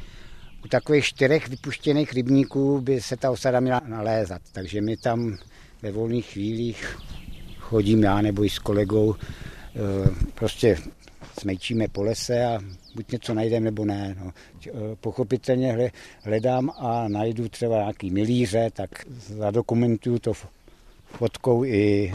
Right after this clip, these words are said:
lokalizací. Pozoruju třeba š-, nějaký základy třeba těch staveb, jestli se ne-, nenajdou. Prostě to je různý. Pozoruju cesty,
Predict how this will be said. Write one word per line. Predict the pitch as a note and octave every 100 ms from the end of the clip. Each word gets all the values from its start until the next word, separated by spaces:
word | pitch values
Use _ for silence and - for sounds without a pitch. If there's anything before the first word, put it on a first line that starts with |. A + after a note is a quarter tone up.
| G2
lokalizací. | G2+ - B2 B2+ A#2+ B2+ - C3 C3 C3+ - - -
Pozoruju | G#2+ G2+ A#2 A#2+ B2+ A#2
třeba | - A#2 A2+
š-, | F#2+ -
nějaký | G#2+ G2 B2+
základy | A2 A#2 - B2+
třeba | A#2 A#2+ A#2 A2+ - -
těch | G#2+ G2
staveb, | - A#2 G#2 A2+ - -
jestli | G#2+ - G2
se | G#2+
ne-, | G#2+ -
nenajdou. | A#2 G#2+ G#2 G2+ G#2 G#2 F#2+
Prostě | - - A2
to | -
je | G#2 G2+ G#2 G2
různý. | G2+ G2+ F#2+ - -
Pozoruju | B2 G2+ A2+ A#2
cesty, | G#2 B2 A2+ - A#2+ A2+